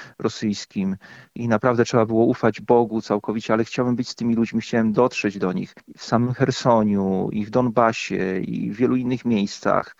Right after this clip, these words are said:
I od samego początku wojny mamy kontakt z naszymi braćmi i siostrami, z uchodźcami, z uchodźcami wewnętrznymi tam w Ukrainie, i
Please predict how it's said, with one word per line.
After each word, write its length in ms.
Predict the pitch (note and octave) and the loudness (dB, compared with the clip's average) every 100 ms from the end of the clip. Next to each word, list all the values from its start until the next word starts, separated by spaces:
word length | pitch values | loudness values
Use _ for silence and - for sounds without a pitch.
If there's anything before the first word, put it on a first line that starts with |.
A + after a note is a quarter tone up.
| - | -2
I 100 | B2+ | 0
od 120 | A#2+ | 0
samego 280 | B2+ B2 B2+ | 0 2 2
początku 400 | C3 B2+ A#2 B2 | 0 -2 -2 0
wojny 480 | A#2+ A2+ G#2 G2+ F#2+ - - - | 4 4 2 0 -2 -12 -20 -12
mamy 400 | - A#2+ A#2+ B2 | -10 -4 -2 -2
kontakt 400 | - C3 B2 A2+ | 0 0 2 0
z 40 | - | -2
naszymi 220 | - A2 | -2 0
braćmi 260 | A2 - | 0 0
i 20 | A2+ | -6
siostrami, 520 | G#2+ - G#2 G2 G2 | -6 -8 -6 -4 -4
z 80 | A#2+ | -4
uchodźcami, 680 | B2 B2+ - - A#2+ G#2 G2+ | -4 -6 -6 0 2 2 -2
z 40 | |
uchodźcami 460 | - A2+ - B2 B2 | -4 -4 -2 -2 0
wewnętrznymi 800 | B2+ B2+ B2 - A#2+ A2 G2+ | -2 0 -2 -2 0 2 2
tam 220 | G2 G#2+ A2 | 0 0 -2
w 40 | |
Ukrainie, 560 | A#2 A2+ A2+ G#2+ G2+ G2+ | -4 0 0 2 0 -2
i 120 | G#2 | -8